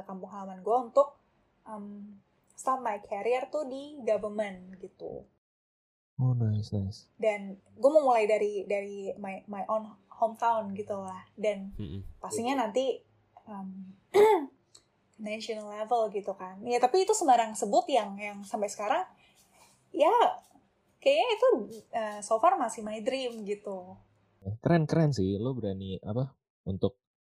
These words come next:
Speaker 2: nge-lay down kayak lo punya mimpi itu, dan nice sih, nice banget. Jarang sih orang yang mau kayak hometown government.
Speaker 1: Jarang ya. <laughs>
Speaker 2: Oke, so, eh, kita lanjut ke pertanyaan yang lebih ke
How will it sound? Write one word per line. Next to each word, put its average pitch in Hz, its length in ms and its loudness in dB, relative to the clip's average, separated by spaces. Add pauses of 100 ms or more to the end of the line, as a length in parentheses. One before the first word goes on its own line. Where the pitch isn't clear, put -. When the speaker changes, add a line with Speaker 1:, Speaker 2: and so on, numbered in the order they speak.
(380)
Speaker 2:
nge-lay 98 480 -2
down 104 380 -6
kayak 98 220 -6
lo 95 120 -8
punya 95 200 -4
mimpi 95 460 2
itu, 123 160 4 (280)
dan 90 360 4 (380)
nice 95 260 4
sih, 87 80 2 (460)
nice 95 140 4
banget. 95 260 6
Jarang 139 200 12
sih 143 140 4
orang 127 240 2
yang 107 120 6
mau 101 180 6
kayak 92 260 -2 (420)
hometown 101 520 2
government. 95 640 0 (640)
Speaker 1:
Jarang 247 340 2
ya. 240 300 4 (640)
<laughs> - 540 -20
Speaker 2:
Oke, 117 160 0
so, 156 240 4
eh, 127 300 10 (280)
kita - 220 4
lanjut 143 300 4
ke 110 200 -10
pertanyaan 110 540 -2
yang 135 80 4
lebih 98 340 6
ke 101 380 8